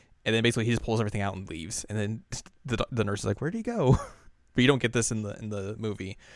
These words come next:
But somehow he kinda goes to the same spot that she's at, miraculously.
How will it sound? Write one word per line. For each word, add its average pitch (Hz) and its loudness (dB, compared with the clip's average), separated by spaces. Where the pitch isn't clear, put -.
But 135 10
somehow 202 10
he 156 8
kinda 147 6
goes 123 4
to 123 0
the 113 4
same 113 0
spot 110 2
that 107 0
she's 190 4
at, - -4
miraculously. 101 -2